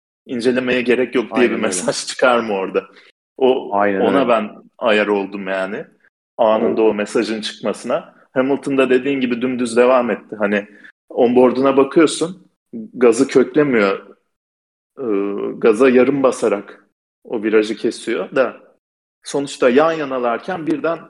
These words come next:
Speaker 1: düzlüğün başında bir buçuk saniyelik bir fark oluşmuş oluyor.
Speaker 2: Ya işte abi
Speaker 1: Yani
Speaker 2: dediğim
Speaker 1: bu,
Speaker 2: gibi
Speaker 1: burada
Speaker 2: hani,
Speaker 1: bir
Speaker 2: e,
Speaker 1: terslik var.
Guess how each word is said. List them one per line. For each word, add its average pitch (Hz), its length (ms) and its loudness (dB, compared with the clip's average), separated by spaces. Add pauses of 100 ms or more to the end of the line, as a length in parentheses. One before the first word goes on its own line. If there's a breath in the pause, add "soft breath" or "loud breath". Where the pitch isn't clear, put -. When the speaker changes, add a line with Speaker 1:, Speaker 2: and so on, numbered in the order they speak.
(500 soft breath)
Speaker 1:
düzlüğün 143 420 -2
başında 143 420 0
bir 139 100 4
buçuk - 260 -6
saniyelik 120 580 -2
bir 131 60 0
fark 127 320 0
oluşmuş - 680 -10
oluyor. 95 380 -4 (2250)
Speaker 2:
Ya 107 180 0
işte - 260 -2
abi 131 180 2
Speaker 1:
Yani 113 180 4
Speaker 2:
dediğim 139 200 2
Speaker 1:
bu, 175 40 4
Speaker 2:
gibi 127 260 2
Speaker 1:
burada - 220 6
Speaker 2:
hani, 135 80 4
Speaker 1:
bir 147 220 4
Speaker 2:
e, - 20 -4
Speaker 1:
terslik 139 600 0
var. 107 240 -2